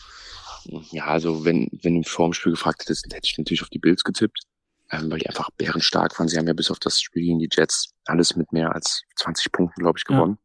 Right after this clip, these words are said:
Speaker 1: selbst gegen die Dolphins. Ähm, aber am Ende ist, glaub ich, der Jetlag oder diese Reiserei kann ein Vorteil oder ein Nachteil werden. Das hat man,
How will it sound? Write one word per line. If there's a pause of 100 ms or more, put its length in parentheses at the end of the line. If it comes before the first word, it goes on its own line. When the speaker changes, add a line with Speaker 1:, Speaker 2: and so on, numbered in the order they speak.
(220)
Speaker 1:
selbst
gegen
die
Dolphins. (640)
Ähm, (680)
aber
am
Ende (760)
ist,
glaub
ich,
der
Jetlag
oder
diese
Reiserei (640)
kann
ein
Vorteil
oder
ein
Nachteil
werden.
Das
hat
man,